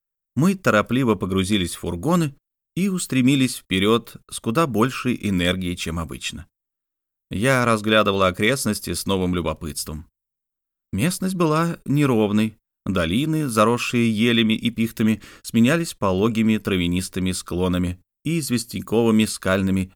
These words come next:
гребнями, покрытыми лишайником. Несмотря на безоблачное небо, воздух был не более чем приятно теплым. «Интересно, как высоко поднялись мы над побережьем?» — думала я.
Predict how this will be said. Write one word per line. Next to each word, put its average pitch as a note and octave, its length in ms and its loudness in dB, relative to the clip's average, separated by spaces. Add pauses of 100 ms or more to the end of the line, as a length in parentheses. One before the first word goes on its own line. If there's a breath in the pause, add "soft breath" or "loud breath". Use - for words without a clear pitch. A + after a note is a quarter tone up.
гребнями, D#2+ 580 -4 (280 loud breath)
покрытыми G2 520 -4
лишайником. C2+ 720 -8 (800)
Несмотря F2+ 500 0
на A2 120 2
безоблачное G2+ 640 0
небо, D3 300 0
воздух C#3 500 0
был C3 380 -2
не B2+ 140 2
более D#3 280 -2
чем C3 440 -2
приятно A2 580 -2
теплым. F2+ 640 -10 (800)
«Интересно, C3 640 -2
как - 280 -4
высоко C#3 420 -2
поднялись G#2+ 480 -2
мы C3 240 0
над A2 220 -4
побережьем?» — A#2 680 -6 (340)
думала F#2 380 2
я. D#2+ 300 -2